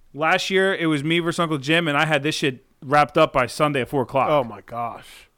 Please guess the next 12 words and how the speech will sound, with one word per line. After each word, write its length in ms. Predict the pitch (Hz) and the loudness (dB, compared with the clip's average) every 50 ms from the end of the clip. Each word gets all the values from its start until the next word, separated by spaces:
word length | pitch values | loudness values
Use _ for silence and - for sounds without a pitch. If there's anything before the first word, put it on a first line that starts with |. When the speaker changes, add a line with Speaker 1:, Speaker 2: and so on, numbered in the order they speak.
| _ _ _ _ | _ _ _ _
Speaker 1:
Okay? 500 | 127 127 - 147 143 147 156 165 - - - _ _ | -12 -6 0 2 2 2 2 0 -6 -14 -20 _ _
This 260 | 170 185 202 190 - | 4 4 4 4 2
is 300 | 156 139 120 110 120 123 - _ _ _ _ _ _ _ _ _ _ _ _ _ | -2 -4 -4 -8 -12 -16 -20 _ _ _ _ _ _ _ _ _ _ _ _ _
going 340 | - 160 151 143 131 123 120 113 110 | 0 2 2 2 2 -2 -4 -6 -10
Speaker 2:
This 20 | |
is 60 | 139 120 | -12 -8
how 180 | 131 139 135 | -6 -6 -6
it's 100 | 127 - | -6 -6
supposed 220 | - 147 139 117 131 | -6 -8 -8 -8 -8
to 60 | 135 | -6
be, 180 | 135 160 156 | -6 -4 -4
man. 300 | 135 127 123 123 131 139 | -4 -6 -6 -8 -8 -10